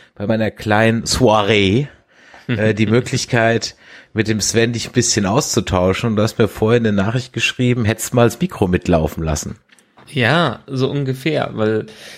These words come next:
Speaker 2: wir haben eine ganze Weile darüber gesprochen und über ganz viele andere Dinge. Und das war sehr, sehr interessanter Nerd-Talk,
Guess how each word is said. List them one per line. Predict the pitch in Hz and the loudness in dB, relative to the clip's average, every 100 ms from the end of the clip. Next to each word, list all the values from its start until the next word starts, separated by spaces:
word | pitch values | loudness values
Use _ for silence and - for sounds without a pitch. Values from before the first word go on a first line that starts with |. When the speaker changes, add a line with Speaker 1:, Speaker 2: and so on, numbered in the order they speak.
| - | -8
Speaker 2:
wir | 107 | -2
haben | 127 | 2
eine | 156 | 2
ganze | 175 196 156 | 0 0 0
Weile | 151 196 175 | 2 2 2
darüber | 139 135 131 | 2 0 -4
gesprochen | 123 - 113 127 147 | -6 -8 -8 -6 -4
und | 131 123 | -4 -4
über | 135 135 | 0 0
ganz | 131 143 139 | 0 -2 -4
viele | 147 131 | -6 -4
andere | 120 147 117 | -4 -8 -8
Dinge. | 107 110 123 | -10 -12 -12
Und | 123 117 | -10 -12
das | 117 - | -12 -8
war | 117 | -6
sehr, | 117 127 180 190 | -2 2 2 4
sehr | 180 175 170 151 | 4 4 4 2
interessanter | 185 165 156 165 151 151 | -2 -4 -2 0 0 0
Nerd-Talk, | 131 127 131 - 110 123 | 0 -2 -2 0 0 -2